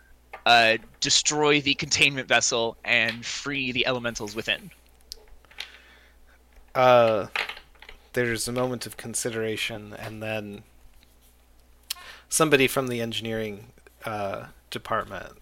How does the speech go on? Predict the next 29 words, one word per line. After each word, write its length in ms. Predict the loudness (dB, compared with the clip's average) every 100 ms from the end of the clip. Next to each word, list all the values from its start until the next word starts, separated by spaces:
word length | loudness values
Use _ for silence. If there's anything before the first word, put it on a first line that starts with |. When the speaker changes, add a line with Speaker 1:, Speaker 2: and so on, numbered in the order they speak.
| -12
Speaker 2:
says, 520 | -4 -2 -2 -4 -8
"No, 340 | -8 -6 -6 -4
that, 360 | 6 6 6 0 -20 -20 -20 -14
you 80 | -8
do 140 | 0 6
not 160 | 8
want 140 | 6 2
to 100 | -6
free 400 | -6 -2 2 4
those 260 | 4 4
elementals 880 | 4 4 2 -2 -2 -4 -4 -6 -8 -12 -20 -20 -20 -20 _ _ _ -20 -20 -20 -20 -20 _ 4
as 300 | 6 6 4
you 120 | 4
are 120 | 4
describing 560 | 2 -4 0 0 -2 -8
it. 140 | 2
Breaking 300 | 4 4 2
the 80 | -2
containment 460 | -2 0 0 0 -2
unit 260 | -6 -4
is 140 | 0 6
all 180 | 6
well 180 | 6 0
and 100 | 0
good, 220 | 0 0
and 220 | 0 -4 -2
then 140 | -2
you 120 | -2
have, 520 | -2 2 2 0 -6